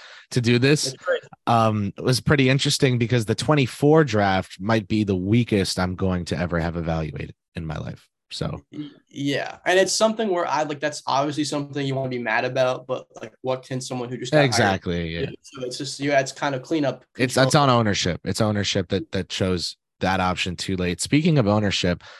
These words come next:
Speaker 1: interesting point, Joe, you're talking about the negotiations between the trade. You know, the trade happened on Father's Day. Um, <laughs> yeah, Bradley Beal's agent,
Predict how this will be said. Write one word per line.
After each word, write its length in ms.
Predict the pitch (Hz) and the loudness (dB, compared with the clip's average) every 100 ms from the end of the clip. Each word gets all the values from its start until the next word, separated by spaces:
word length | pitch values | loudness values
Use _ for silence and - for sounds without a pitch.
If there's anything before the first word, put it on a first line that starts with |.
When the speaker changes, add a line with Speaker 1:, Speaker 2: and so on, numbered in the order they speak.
| - 113 | -10 -2
Speaker 1:
interesting 480 | 113 120 - 104 | 0 0 0 -4
point, 300 | 85 107 101 | -2 0 0
Joe, 200 | 85 98 | 0 0
you're 160 | 92 92 | 0 0
talking 340 | 113 104 90 92 | 0 0 0 -2
about 340 | 87 92 87 - - _ _ - | 0 0 -2 -10 -20 _ _ -2
the 80 | |
negotiations 840 | 104 95 104 - 98 98 - 95 82 | 0 2 2 2 2 2 0 -2 -6
between 340 | 85 98 95 | -8 -6 -6
the 80 | 90 | -6
trade. 540 | - 110 101 92 - - | 0 2 2 0 -6 -6
You 100 | 110 | 2
know, 80 | 135 | 2
the 80 | 131 | 2
trade 260 | - 123 | 2 4
happened 360 | 113 110 110 104 | 4 2 0 -2
on 80 | 95 | -2
Father's 480 | 107 101 92 92 | 2 2 2 0
Day. 240 | 98 104 117 _ - - _ - | 0 0 -2 _ -20 -20 _ -4
Um, 600 | 101 101 92 90 87 85 - - - _ | 0 2 2 -2 -6 -10 -14 -18 -20 _
<laughs> 760 | 107 - - - - _ _ | -12 -12 -14 -14 -14 _ _
yeah, 460 | 123 123 123 120 110 | 0 4 4 4 0
Bradley 560 | 104 123 110 135 151 165 | -2 -8 0 2 6 4
Beal's 460 | 123 131 135 120 104 | 4 4 6 4 2
agent, 520 | 113 127 110 107 95 | 2 2 2 -2 -2